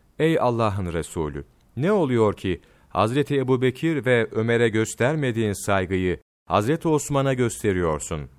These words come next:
dedi. Hazreti Peygamber sallallahu aleyhi ve sellem, "Osman çok hayalı bir insandır. Eğer aynı halde ona izin verseydim, hayasından ötürü ihtiyacını bana tam ifade edemezdi." buyurdu.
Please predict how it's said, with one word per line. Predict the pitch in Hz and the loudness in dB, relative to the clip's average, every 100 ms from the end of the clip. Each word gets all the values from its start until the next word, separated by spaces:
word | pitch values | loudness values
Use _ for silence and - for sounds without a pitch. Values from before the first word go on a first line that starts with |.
| _ | _
dedi. | 87 85 78 - _ _ _ _ _ | -6 -4 -6 -10 _ _ _ _ _
Hazreti | - 95 104 120 113 | -2 -2 -2 -6 -2
Peygamber | 107 104 104 95 101 | 2 2 2 0 -2
sallallahu | 123 113 98 95 87 101 107 101 | -2 -4 -2 -2 0 -2 -2 -4
aleyhi | 85 82 82 | -4 -4 -4
ve | 80 | -8
sellem, | - 82 80 80 92 - _ _ _ | -4 -4 -2 -4 -8 -14 _ _ _
"Osman | 123 - 127 123 110 | -4 -4 -4 -2 -2
çok | - 165 170 | -2 -4 -4
hayalı | - 104 110 107 107 123 | -4 -2 0 0 0 -2
bir | 90 | -4
insandır. | 76 76 - 76 73 71 - _ - | -4 -8 -4 -4 -4 -10 -16 _ -4
Eğer | 117 127 117 | 0 0 0
aynı | 104 143 160 | 0 0 -2
halde | 127 110 110 104 | -4 -4 -2 -2
ona | 85 104 107 | -2 -2 -2
izin | 101 95 110 82 | -4 -4 -4 -2
verseydim, | 76 73 87 78 82 90 - _ _ | -4 -4 -2 -2 -2 -6 -10 _ _
hayasından | _ 117 139 135 - 131 120 139 110 | _ -2 0 -2 -4 -4 -2 -2 -2
ötürü | 107 - 101 104 | -4 -2 -2 -2
ihtiyacını | - 110 - 107 107 101 98 104 95 | -2 -4 -4 -2 0 0 -2 -2 -2
bana | 98 101 | -2 -2
tam | 95 - 160 | -4 -4 -4
ifade | 143 120 117 107 104 95 | -4 -4 -2 0 0 0
edemezdi." | 87 110 120 95 82 78 73 | 0 0 -2 -4 -4 -6 -6
buyurdu. | 76 71 71 69 | -6 -6 -8 -12